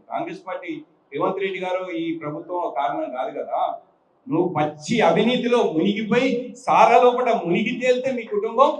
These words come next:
ఇవాళ పోయి, ఇవాళ పోయి కూర్చున్నారు. దానికి ఇవాళ నీకు నువ్వు, నువ్వు మొత్తం ఫస్ట్ స్టేషన్లోకి వచ్చేసి నీ పార్టీ కుప్పకూలిపోతా అంటే, దానికి రేవంత్ రెడ్డి మీద కక్ష తీసుకుందాం అనుకుంటే, నువ్వేమని ఇవాళ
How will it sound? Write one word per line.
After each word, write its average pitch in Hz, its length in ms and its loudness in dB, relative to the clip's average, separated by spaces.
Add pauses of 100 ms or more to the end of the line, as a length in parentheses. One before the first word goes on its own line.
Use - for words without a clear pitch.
(200)
ఇవాళ 190 260 2
పోయి, 196 240 -4
ఇవాళ 175 240 0
పోయి 185 160 -8
కూర్చున్నారు. 151 420 -6 (440)
దానికి 196 380 -6
ఇవాళ 208 200 2 (120)
నీకు 190 200 -10
నువ్వు, 165 180 -8 (200)
నువ్వు 160 200 -4
మొత్తం 156 300 -10
ఫస్ట్ 147 180 -14
స్టేషన్లోకి 165 460 -14
వచ్చేసి 143 340 -20 (320)
నీ 147 80 -10 (120)
పార్టీ 160 260 0 (100)
కుప్పకూలిపోతా 170 800 -4
అంటే, 135 200 -6 (400)
దానికి 214 400 2
రేవంత్ 202 300 0
రెడ్డి 190 220 -4
మీద 180 100 -8 (140)
కక్ష 160 160 -4 (140)
తీసుకుందాం 156 420 -10
అనుకుంటే, 139 340 -14 (300)
నువ్వేమని 160 400 -4
ఇవాళ 156 160 -2